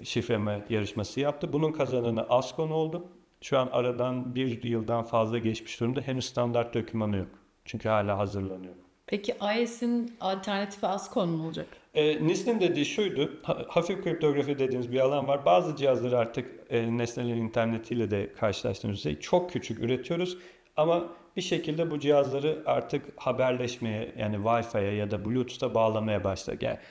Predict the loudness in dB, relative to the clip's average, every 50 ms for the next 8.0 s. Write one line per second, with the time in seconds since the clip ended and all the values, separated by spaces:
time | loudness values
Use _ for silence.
0 | -20 -10 -2 0 0 2 4 2 4 2 2 4 4 4 4 4 2 0 0 -2
1 | -2 -2 -2 0 0 2 2 0 0 0 -2 0 -2 -2 -2 -2 -10 -16 -14 -8
2 | -4 -2 -2 -2 0 0 2 2 2 0 2 2 2 2 0 -2 -4 -6 -8 -8
3 | -18 -14 _ 2 2 2 2 2 -2 -2 -2 0 2 4 4 2 2 0 -4 -2
4 | 2 2 2 2 2 0 0 -2 -4 -2 -4 -4 -2 0 2 2 2 2 2 0
5 | -2 -4 -6 -8 -20 -20 -20 -18 -8 -6 -4 -2 -2 -2 4 6 8 8 8 6
6 | 4 4 4 6 6 6 6 4 2 2 0 0 0 0 -2 -2 2 2 2 2
7 | 2 -2 0 0 -2 -2 -2 -2 0 0 0 0 0 0 0 -2 -2 -2 -4 -4